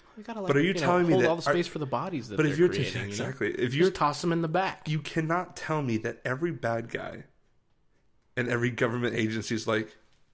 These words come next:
Speaker 2: "You know what? I know we have all this money. We could build our own tanks. We could
Speaker 1: <laughs>
Speaker 2: armor up all kinds of cars. We could even make it look really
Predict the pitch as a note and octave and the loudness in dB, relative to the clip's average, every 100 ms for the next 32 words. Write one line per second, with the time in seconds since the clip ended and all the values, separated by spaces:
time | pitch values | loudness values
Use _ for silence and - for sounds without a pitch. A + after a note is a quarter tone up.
0 | _ _ _ _ _ _ _ - C3 D3 | _ _ _ _ _ _ _ -10 -6 -4
1 | C#3+ E3+ F3 _ _ _ _ _ _ _ | -4 -6 -10 _ _ _ _ _ _ _
2 | _ _ _ _ _ _ _ _ - A#2 | _ _ _ _ _ _ _ _ -14 -4
3 | B2 D3+ A#2+ B2 A#2 A2 G#2+ - G#2 F#2+ | 0 0 -2 -2 -4 -4 -6 -6 -10 -8
4 | G2+ A#2 - _ _ _ _ _ _ _ | -8 -8 -12 _ _ _ _ _ _ _
5 | _ _ _ _ _ _ A#2 A2 G#2+ A2+ | _ _ _ _ _ _ -12 -10 -6 -6
6 | G#2 G#2 G2 G2 - G2+ G2+ A#2 - - | -4 -6 -10 -16 -14 -12 -12 -14 -16 -18
7 | _ _ _ - - C#3+ - F3+ - A#2 | _ _ _ -18 -4 0 0 -4 -2 0
8 | A#2 - A#2 A2 G#2+ G#2+ A2 A2 G#2+ - | 0 0 0 0 0 -2 -2 -2 -6 -6
9 | - G2+ A2 - A2 A2 A2+ E3 C3 A2 | -8 -6 -8 -6 -6 -4 -4 -4 -2 -2
10 | G#2+ G#2+ - A2 A2 G2+ | -4 -6 -8 -10 -8 -10